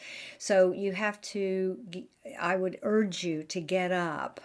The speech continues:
at a similar time. Um, but you don't have to do anything. You can get up quietly. Everybody else,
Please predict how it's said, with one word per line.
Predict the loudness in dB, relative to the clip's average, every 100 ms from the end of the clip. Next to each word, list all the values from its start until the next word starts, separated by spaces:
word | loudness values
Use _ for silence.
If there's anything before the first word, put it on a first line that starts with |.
| -20 -8
at | -4 -2
a | -4
similar | -4 -6 -4 -4 -6
time. | -6 -10 -6 -6 -6 -8 -10 -14 -20 -18 -18 _ -4
Um, | -4 -2
but | -2 -2
you | 0
don't | 2 2
have | 0 -6
to | -12 -14 -10
do | -6 -6
anything. | -8 -12 -14 -16 -14
You | -14
can | -8 -4
get | -2 -2
up | -6 -8
quietly. | -2 0 0 -2 0 0
Everybody | 0 -2 -2 0
else, | 0 -2